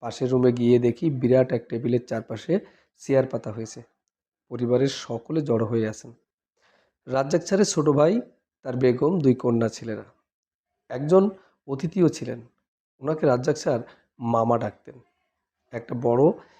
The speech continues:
চীনামাটির প্লেটে চৌকোনা সাইজের পুরি পরোটার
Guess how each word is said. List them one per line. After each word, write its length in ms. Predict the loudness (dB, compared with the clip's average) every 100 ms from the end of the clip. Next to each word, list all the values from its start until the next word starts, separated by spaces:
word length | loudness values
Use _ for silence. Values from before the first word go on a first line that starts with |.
| _ -6
চীনামাটির 460 | 0 2 2 2 -2
প্লেটে 440 | 2 0 2 0
চৌকোনা 460 | 0 -4 -2 -2 -4
সাইজের 460 | -2 -2 2 2 0 _ _ _ _ _ _ _ -4
পুরি 220 | 2 2
পরোটার 460 | 4 4 4 2